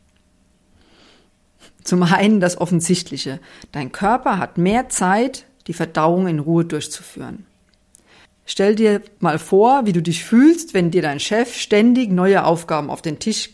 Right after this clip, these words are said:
legt oder neue E-Mails reinkommen, bevor du die alten erledigt hast. Fühlst du dich dann gestresst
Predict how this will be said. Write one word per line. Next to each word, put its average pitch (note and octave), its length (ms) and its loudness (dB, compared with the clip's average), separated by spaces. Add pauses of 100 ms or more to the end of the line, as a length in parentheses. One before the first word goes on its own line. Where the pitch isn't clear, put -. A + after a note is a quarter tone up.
(160)
legt C4+ 460 -4 (260)
oder F3+ 200 2
neue D#3 360 0 (140)
E-Mails A#3+ 500 2
reinkommen, F#3+ 760 0 (520)
bevor F#3+ 360 0
du F3+ 100 4
die D#3+ 140 -4
alten D#3 300 -2
erledigt C#3 500 -6
hast. - 320 -14 (1400)
Fühlst A3+ 280 -2
du D4+ 40 0
dich C#4 160 -4
dann G#3+ 160 -4
gestresst - 800 -6